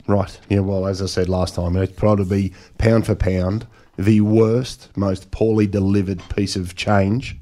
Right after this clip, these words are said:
And the A T O should be taking invoices from businesses that have had to hold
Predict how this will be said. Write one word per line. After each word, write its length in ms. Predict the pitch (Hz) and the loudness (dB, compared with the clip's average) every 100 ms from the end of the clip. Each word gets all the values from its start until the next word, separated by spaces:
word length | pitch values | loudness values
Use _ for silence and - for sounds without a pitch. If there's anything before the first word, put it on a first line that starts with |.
| - _ _ _ _ | -20 _ _ _ _
And 460 | 98 101 104 101 95 - - | 2 4 4 2 0 -6 0
the 120 | 110 | 4
A 120 | 113 113 | 4 4
T 160 | 107 | 0
O 120 | 104 | 0
should 200 | 101 104 | 0 -2
be 120 | 95 90 | -4 -4
taking 720 | 104 98 90 101 95 95 - - _ _ _ _ | -2 -2 0 0 2 0 -4 -18 _ _ _ _
invoices 640 | 120 120 110 107 - 98 98 | 4 6 4 2 -2 -6 -6
from 220 | 104 98 | -2 0
businesses 600 | 101 95 98 - 107 131 | 0 0 -2 -2 -4 0
that 100 | 113 | 0
have 120 | 98 | 0
had 200 | 95 101 | 0 -2
to 120 | 98 98 | 0 0
hold 560 | - 104 101 98 92 | 0 2 2 0 -6